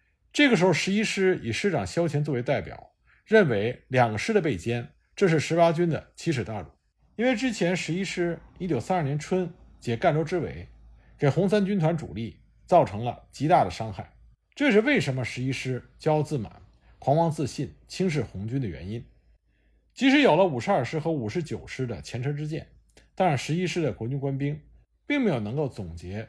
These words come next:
经验教训，反而继续孤军挺进。那么十一师就由霍原附近继续经东皮向广昌前进。大约是在一九三三年三月二十日，他们越过东皮，进抵草台岗附近。而第九师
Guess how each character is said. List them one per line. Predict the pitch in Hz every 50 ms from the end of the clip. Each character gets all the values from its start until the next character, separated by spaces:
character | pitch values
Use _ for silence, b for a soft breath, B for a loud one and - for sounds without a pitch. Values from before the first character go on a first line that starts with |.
| - -
经 | - 139 135
验 | 123
教 | 117 107 87
训， | 82 - - - _ _ _ _ _ b b b b b b
反 | - 147
而 | 160 196 202
继 | - - 277 233 151
续 | - - - 110 90 - - _ _ -
孤 | - 139
军 | 127 135 139 120
挺 | - - -
进。 | - - 107 90 - _ _ _ _ _ _ _ _ _ _ _ _ _ _ -
那 | 254 277
么 | 269 226
十 | 147 202 226
一 | 247 262
师 | 226 - 233 233 233 -
就 | - 196
由 | 175 190 202
霍 | 196 - - 240 165
原 | 123 113 123 123
附 | - - - 67
近 | 73 101 107 95 82 - _ _
继 | _ - 202 185 139
续 | - 123 98
经 | - 147 156 151
东 | 151 202 220 208
皮 | - - - - - - _ _
向 | - - - 135 117
广 | - 90 71 71
昌 | 95 107 104
前 | - - 71 78
进。 | 87 98 - - _ _ _ _ _ b b b b b b b
大 | - 226 240
约 | 247
是 | 220 240 240
在 | 208 196
一 | 208 220
九 | 208 156 127
三 | - 190 196 185
三 | 185 196 180
年 | 151 160 156
三 | - 185 185 185
月 | 175
二 | 175 185 160 110
十 | - - 80
日， | 76 67 - - - _ _ - _ _ _
他 | - 165
们 | 170 196
越 | 196 151
过 | 113 101 -
东 | 151 165 160
皮， | - - - - - - - _ _ _ _
进 | - - 196 170 123
抵 | 92 90 80 76 _ _
草 | - - - 92
台 | 85 98 110
岗 | 135 151 143
附 | - - -
近。 | - - 71 - - _ _ _ _ _ _ _ b b b b b b
而 | 175 202 220
第 | 220 269 262
九 | 226 170 123 110
师 | - - 165 170 175